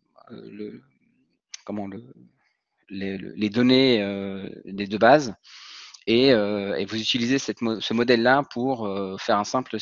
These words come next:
test, euh, statistique ou appliquer une règle d'édition, euh, bayésienne pour savoir si vous appareillez des paires d'individus ou pas.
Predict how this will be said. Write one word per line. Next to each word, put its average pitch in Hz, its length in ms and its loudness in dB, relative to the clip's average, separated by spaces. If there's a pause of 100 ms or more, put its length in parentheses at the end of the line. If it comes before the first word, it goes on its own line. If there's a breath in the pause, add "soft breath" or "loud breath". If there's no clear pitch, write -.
(200)
test, - 300 -2
euh, 101 560 -6
statistique - 560 -8
ou 110 60 2
appliquer 113 240 -6
une 104 80 -4
règle 113 160 -4
d'édition, 104 600 -6
euh, 98 100 -6
bayésienne 101 480 -2
pour 110 120 -14
savoir 107 220 -6
si 117 120 -8
vous 104 160 -8
appareillez 101 380 -4
des 107 100 -8
paires 113 180 -6
d'individus 98 360 -8
ou 113 60 -10
pas. - 140 -20